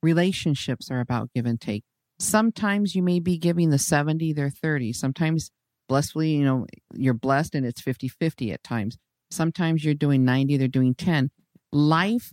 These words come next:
gives us, mijo, so many different scenarios. And sometimes you gotta be the heavy and pulling the weight. But then it comes back around and then it becomes mutual.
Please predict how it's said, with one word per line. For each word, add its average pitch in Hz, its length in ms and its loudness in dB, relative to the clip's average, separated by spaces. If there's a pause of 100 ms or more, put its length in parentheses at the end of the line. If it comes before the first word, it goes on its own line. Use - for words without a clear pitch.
(100)
gives 147 440 -2
us, 135 600 -4 (440)
mijo, 147 300 2
so - 380 0
many 143 320 2
different 127 360 -2
scenarios. 123 880 0 (560)
And 160 160 4
sometimes 165 600 2
you 139 80 0
gotta 139 220 0
be 135 140 0
the 131 100 -4
heavy 135 440 0
and 120 140 2
pulling 123 300 2
the 120 80 2
weight. 127 340 0 (960)
But 165 320 2 (280)
then 156 220 -2
it 127 120 -6
comes 147 300 -2
back 131 280 -4
around 123 760 -2
and 120 200 2
then 123 140 2
it 120 60 -2
becomes 120 460 -2
mutual. 127 580 2